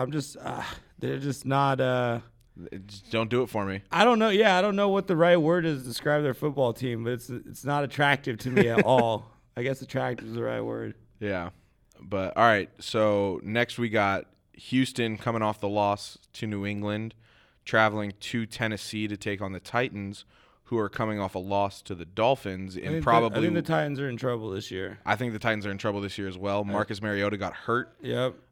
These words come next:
Speaker 2: Uh, they probably played in the weirdest football game I've ever seen.
Speaker 1: I,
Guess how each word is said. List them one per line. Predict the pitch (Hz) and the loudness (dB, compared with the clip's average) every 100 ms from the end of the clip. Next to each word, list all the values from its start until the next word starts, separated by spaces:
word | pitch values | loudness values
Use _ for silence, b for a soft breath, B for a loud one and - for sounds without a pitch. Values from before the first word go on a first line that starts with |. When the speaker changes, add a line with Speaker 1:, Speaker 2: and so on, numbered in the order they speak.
| _ | _
Speaker 2:
Uh, | 110 95 85 | -2 -2 -6
they | 80 120 | -4 -2
probably | 123 139 127 120 | 0 2 2 2
played | - 113 104 | 0 0 0
in | 101 95 80 50 | -6 -10 -12 -12
the | 98 | -10
weirdest | 92 104 120 117 - - | -6 -2 0 0 -4 -12
football | - 107 101 | -6 0 0
game | 101 98 | 0 -2
I've | 98 98 | -2 -4
ever | 90 | -6
seen. | - 110 95 92 104 _ | -8 -6 -6 -6 -12 _
Speaker 1:
I, | 120 | -10